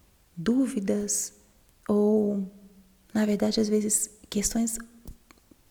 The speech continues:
na qual a gente quer aliviar a nossa própria consciência. "Devo fazer isso ou isso?" E o chamado do Senhor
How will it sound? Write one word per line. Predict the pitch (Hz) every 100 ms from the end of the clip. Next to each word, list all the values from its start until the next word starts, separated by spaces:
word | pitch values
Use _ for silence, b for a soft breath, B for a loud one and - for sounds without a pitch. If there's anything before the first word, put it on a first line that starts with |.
| _ _ -
na | 202
qual | 202 214
a | 220
gente | 220 -
quer | - 202 190 - - - -
aliviar | 202 214 190 202 233 247
a |
nossa | 196 -
própria | 185 180 180 190
consciência. | - 190 - - 190 180 175 - - _ _ _ _ _ _ _ _ _ _ _ _
"Devo | 208 226 226
fazer | 220 196 185
isso | 247 311 - 247
ou | 208
isso?" | 190 208 - - - - - _ _ _ _ _ _ _ _ _ _ _ _ _ _ _ _
E | 214
o | 233
chamado | - 226 196 -
do | -
Senhor | - 180 185 214 233